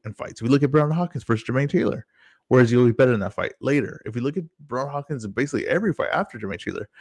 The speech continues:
he's better later in the fight. Actually, a lot of times he's trying to set you up to go later rounds.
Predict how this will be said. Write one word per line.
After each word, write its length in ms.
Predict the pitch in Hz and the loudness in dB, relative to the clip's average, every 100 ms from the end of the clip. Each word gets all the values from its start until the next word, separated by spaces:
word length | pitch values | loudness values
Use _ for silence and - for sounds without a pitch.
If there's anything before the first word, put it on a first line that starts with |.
| - _ | -20 _
he's 140 | 139 | -2
better 200 | 196 190 | 2 2
later 280 | 131 151 131 | 2 0 -2
in 80 | 113 | -6
the 60 | |
fight. 300 | - - - - _ _ _ _ _ _ _ _ _ _ _ _ _ _ _ - | -10 -10 -10 -18 _ _ _ _ _ _ _ _ _ _ _ _ _ _ _ -6
Actually, 280 | 156 175 151 | -6 0 0
a 20 | |
lot 80 | 147 | 0
of 60 | |
times 180 | 165 151 | -2 -4
he's 100 | 151 | -6
trying 160 | - 151 | -6 -8
to 60 | |
set 220 | 135 139 143 | -4 -4 -2
you 140 | 143 | -6
up 120 | 160 | -6
to 80 | - | -6
go 120 | 175 | -4
later 300 | 196 123 101 | -2 -4 -4
rounds. 440 | 87 - _ _ | -8 -10 _ _